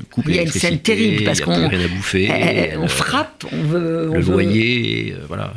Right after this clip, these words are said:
Speaker 1: le
Speaker 2: Ouais.
Speaker 1: loyer qui est le, enfin, le propriétaire qui réclame son loyer.
Speaker 2: Ouais. Et elle est obligée
Speaker 1: Et
Speaker 2: de
Speaker 1: c'est un moment, elle, elle lui, elle lui dit à lui, à
Speaker 2: Mhm.
Speaker 1: l'amant qui est, qui n'est plus là, qu'elle est, qu'elle est obligée de partir.
Speaker 2: Alors,
Speaker 1: Elle n'a plus le choix, qu'elle est, elle doit
Speaker 2: il y a,
Speaker 1: partir.
Speaker 2: il y a quelques lignes,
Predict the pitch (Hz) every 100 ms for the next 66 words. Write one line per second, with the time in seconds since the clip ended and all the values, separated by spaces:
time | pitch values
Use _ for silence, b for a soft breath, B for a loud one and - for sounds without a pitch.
0 | - 87 87 92 101 - 80 80 92 -
1 | 87 82 101 87 113 - 87 85 90 87
2 | 82 85 90 101 135 170 208 - - _
3 | _ _ 147 135 151 156 160 156 202 190
4 | 165 87 82 92 113 107 90 90 87 82
5 | 85 90 85 92 95 101 110 127 95 117
6 | 156 101 92 - 117 - 110 - - -
7 | - - - 101 127 - - - - 87
8 | 92 90 95 98 - - 107 101 _ _
9 | - B B 165 92 - 104 - - -
10 | - - - 78 90 92 - - - 92
11 | 131 170 - 220 196 - 180 180 170